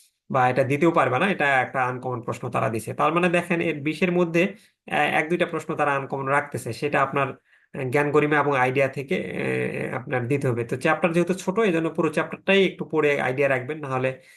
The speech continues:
কিন্তু এই ধরনের, আহ, এক দুইটা প্রশ্ন, আহ, আসলে আবার আপনি লিখতে পারবেন না একদমই।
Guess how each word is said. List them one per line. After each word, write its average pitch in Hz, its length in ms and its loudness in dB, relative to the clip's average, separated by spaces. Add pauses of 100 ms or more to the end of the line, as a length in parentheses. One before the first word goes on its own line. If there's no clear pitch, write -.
(180)
কিন্তু 135 260 -2
এই 135 140 0
ধরনের, 131 260 0
আহ, 135 380 -8
এক 131 280 -2
দুইটা 131 160 0
প্রশ্ন, 139 460 -4 (380)
আহ, 120 400 -2 (140)
আসলে 131 640 0
আবার 123 200 0
আপনি 123 220 -4
লিখতে 135 240 -2
পারবেন 113 300 0
না 104 200 -10 (180)
একদমই। 120 400 -6